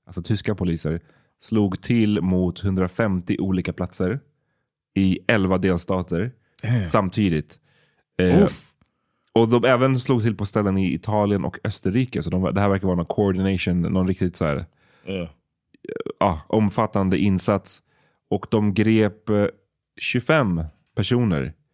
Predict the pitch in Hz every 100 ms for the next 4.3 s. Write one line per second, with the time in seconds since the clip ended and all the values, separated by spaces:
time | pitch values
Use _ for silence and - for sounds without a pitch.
0 | _ _ _ _ _ _ _ _ _ -
1 | 110 98 98 95 - _ _ _ _ _
2 | _ _ _ _ _ _ _ _ _ _
3 | _ - - _ _ _ _ _ _ _
4 | _ 113 -